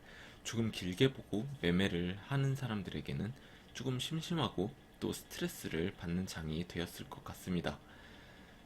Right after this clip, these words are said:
누구도 알 수 없는 것이긴 하겠지만 그냥 개인적으로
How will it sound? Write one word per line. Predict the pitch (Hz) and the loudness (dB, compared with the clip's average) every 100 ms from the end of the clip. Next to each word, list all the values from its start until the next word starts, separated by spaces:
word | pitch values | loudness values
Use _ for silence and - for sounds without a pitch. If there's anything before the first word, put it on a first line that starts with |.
| - | -2
누구도 | 113 139 139 101 98 | 2 4 8 8 8
알 | 62 85 | 4 2
수 | 110 | 0
없는 | 92 101 | 2 2
것이긴 | 98 - - 90 | 0 -2 0 2
하겠지만 | 107 117 - 85 90 - - - - - | 2 0 0 2 2 -2 -18 -18 -18 -4
그냥 | 123 123 | 0 0
개인적으로 | 104 95 117 127 - - 98 | 2 4 4 2 0 -2 -2